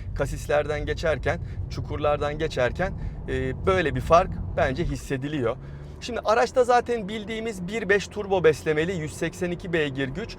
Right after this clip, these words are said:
iki yüz kırk Newton metre tork üreten motor var. Önceden kitlenmiş yedi tane oranı olan bu C V T şanzımanla birlikte kullanılıyor.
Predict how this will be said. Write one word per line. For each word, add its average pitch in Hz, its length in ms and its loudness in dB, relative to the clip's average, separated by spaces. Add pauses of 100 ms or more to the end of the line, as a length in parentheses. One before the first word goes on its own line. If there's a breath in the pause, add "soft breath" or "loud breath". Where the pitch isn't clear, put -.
(200 loud breath)
iki 156 160 -8
yüz 170 140 -4
kırk 180 220 -6
Newton 151 340 -2
metre 147 300 -2
tork 170 300 0
üreten 143 320 0
motor 147 400 2
var. 139 220 2 (300 loud breath)
Önceden 180 440 4
kitlenmiş 175 640 0
yedi 160 320 -2
tane 160 400 2
oranı 160 340 4
olan 165 400 2
bu 165 140 -2
C 151 260 -8
V 156 160 -6
T 170 140 -8
şanzımanla 135 680 -2
birlikte 139 340 -2
kullanılıyor. 120 640 -4